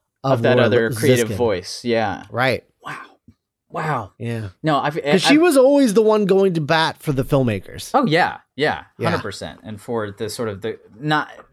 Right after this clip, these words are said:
Speaker 2: not thinking of it in terms of franchise this, franchise that, but in terms of, like, how, what is the character? What is the story? How do we,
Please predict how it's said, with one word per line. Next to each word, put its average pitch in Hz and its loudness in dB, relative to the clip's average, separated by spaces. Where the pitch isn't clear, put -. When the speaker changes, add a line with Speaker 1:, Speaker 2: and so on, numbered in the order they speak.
Speaker 2:
not 156 -2
thinking 156 -2
of 127 -2
it 127 2
in 120 -2
terms 123 -6
of 104 -8
franchise 123 -2
this, 120 -4
franchise 107 -4
that, 104 -2
but 98 -8
in 101 -8
terms 104 -8
of, 92 -8
like, 95 -8
how, - -8
what 107 -8
is 123 -8
the 135 -12
character? 135 -2
What 117 0
is 107 -8
the 104 -12
story? 107 -4
How 101 -6
do 98 -6
we, 98 -8